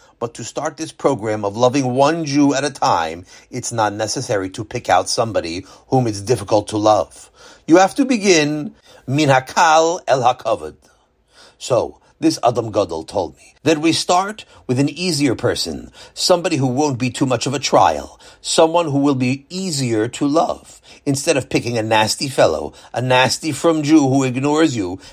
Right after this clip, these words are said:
and doesn't have good manners, choose someone who's polite and friendly to you,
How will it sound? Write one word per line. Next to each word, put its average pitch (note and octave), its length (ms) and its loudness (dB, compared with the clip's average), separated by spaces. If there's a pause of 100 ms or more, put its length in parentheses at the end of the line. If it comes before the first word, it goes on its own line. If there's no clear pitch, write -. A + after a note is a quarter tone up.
and A#2+ 160 -8
doesn't B2 300 0
have B2+ 240 2
good C#3+ 160 2
manners, F#2+ 580 0 (320)
choose D#4+ 380 0
someone G2+ 460 2
who's A2 220 -10
polite B2+ 460 0
and E3 160 -6
friendly F#3 340 -2
to D#3+ 120 -8
you, E3+ 320 -6